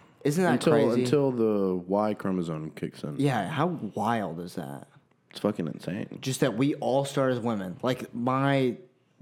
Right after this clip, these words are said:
Speaker 1: dick was once a puss.
Speaker 2: Yeah. I mean, the ovaries are your balls, essentially.
Speaker 1: Yeah, bro. Like, what the fuck?
Speaker 2: It's crazy.
Speaker 1: And, like, transgender surgery. Like, I've seen, like, the, um, like,
Speaker 2: No,
Speaker 1: they
Speaker 2: I
Speaker 1: do
Speaker 2: haven't seen that.
Speaker 1: I, I haven't seen the actual thing. Come on.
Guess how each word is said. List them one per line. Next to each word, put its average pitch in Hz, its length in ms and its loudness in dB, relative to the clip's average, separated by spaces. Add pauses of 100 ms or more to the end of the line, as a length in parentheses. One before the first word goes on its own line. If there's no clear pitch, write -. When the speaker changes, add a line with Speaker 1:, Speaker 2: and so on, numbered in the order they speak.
(120)
Speaker 1:
dick 127 400 0
was 113 200 -2
once 113 340 -4
a 101 40 -6
puss. - 680 -4 (680)
Speaker 2:
Yeah. 120 380 0
I - 0 - (680)
mean, 120 140 2
the - 140 0
ovaries 104 600 2
are 95 140 4
your 95 140 2
balls, 92 500 0
essentially. 80 460 -6
Speaker 1:
Yeah, 139 180 -2
bro. 113 400 -8 (180)
Like, - 180 -18 (160)
what - 160 -20
the - 60 -20
fuck? - 540 -20
Speaker 2:
It's - 100 -18
crazy. - 260 0
Speaker 1:
And, 143 80 4
like, 147 200 2
transgender 135 840 2
surgery. 139 680 2 (400)
Like, 104 100 0
I've 127 120 -2
seen, 147 220 2
like, 135 240 0
the, 117 100 0
um, 95 640 -4 (260)
like, 104 120 0
Speaker 2:
No, 95 60 2
Speaker 1:
they 92 60 4
Speaker 2:
I 92 160 4
Speaker 1:
do 113 60 2
Speaker 2:
haven't 101 360 0
seen 85 260 -4
that. 82 280 -4
Speaker 1:
I, 156 140 2
I 160 140 2
haven't 190 180 -2
seen 143 240 -2
the 127 100 -6
actual 123 340 -10
thing. 160 180 -12
Come 208 240 -10
on. 92 340 -12